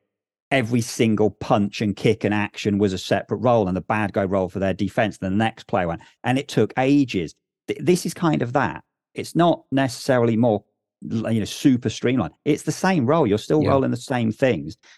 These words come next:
Speaker 1: and you still have the sa-, you know, all of the rules are underpinning it, but it's much, much quicker 'cause the task, the resolution of a scene is now a handful of rolls, maybe, you know, five,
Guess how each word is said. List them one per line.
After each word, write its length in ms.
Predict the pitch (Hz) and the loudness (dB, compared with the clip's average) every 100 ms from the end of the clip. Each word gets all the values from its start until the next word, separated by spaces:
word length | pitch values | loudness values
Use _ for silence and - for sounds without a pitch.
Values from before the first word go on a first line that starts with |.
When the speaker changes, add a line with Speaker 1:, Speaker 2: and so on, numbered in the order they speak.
| _ | _
Speaker 1:
and 120 | - 120 | -2 0
you 40 | |
still 240 | 120 143 135 | 2 2 4
have 200 | 127 120 | 0 -2
the 60 | |
sa-, 420 | 113 120 117 123 - | -2 -2 0 -2 -2
you 60 | |
know, 140 | 117 113 | 0 2
all 140 | 117 | 2
of 40 | 113 | 0
the 80 | |
rules 300 | 104 117 107 | 2 2 2
are 60 | 110 | 2
underpinning 520 | 110 90 - 123 98 | 0 -2 -4 -4 -2
it, 160 | 78 - _ - | -6 -10 _ 0
but 80 | 131 | 0
it's 100 | 127 | 2
much, 160 | 170 | 0
much 200 | - 98 | 0 -4
quicker 360 | - 160 - - | 0 0 0 -4
'cause 160 | - 110 | -2 -2
the 80 | |
task, 340 | 113 131 127 120 | 0 0 0 -2
the 100 | 110 | 2
resolution 640 | 131 139 120 123 123 - | 2 4 4 2 2 -2
of 80 | 82 | -6
a 40 | |
scene 640 | 82 - 131 87 67 92 - _ _ _ _ | -6 -2 0 0 -2 -10 -10 _ _ _ _
is 160 | 120 113 | 0 2
now 460 | 117 110 107 104 _ - | 2 2 2 0 _ -6
a 60 | |
handful 360 | 113 135 123 123 | -2 0 0 -2
of 120 | 104 | 0
rolls, 320 | 127 85 87 | 2 2 -2
maybe, 200 | 117 110 | -2 0
you 60 | 113 | 0
know, 60 | 92 | -2
five, 500 | - 139 120 117 | -2 0 2 2